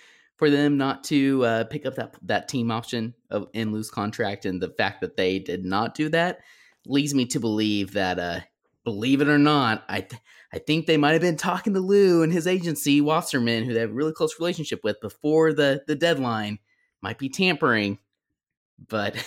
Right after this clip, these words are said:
<laughs> I think they probably have come to a conclusion that, uh, Lou wants to be in O K C.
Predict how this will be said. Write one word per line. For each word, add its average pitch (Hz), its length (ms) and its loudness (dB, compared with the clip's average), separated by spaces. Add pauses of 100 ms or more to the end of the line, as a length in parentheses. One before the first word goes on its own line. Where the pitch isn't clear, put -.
(140)
<laughs> - 140 -16
I 123 100 -2
think 117 280 -6
they 104 80 -2
probably 101 300 -2
have 95 100 -6
come 98 160 -6
to 95 200 -6
a 92 180 -2
conclusion 92 600 -12
that, - 220 -12 (420)
uh, 85 180 -8
Lou 120 160 -2
wants 117 200 -2
to 98 80 -10
be 107 100 -2
in 104 80 -2
O 98 100 -2
K 98 200 -4
C. 92 440 -4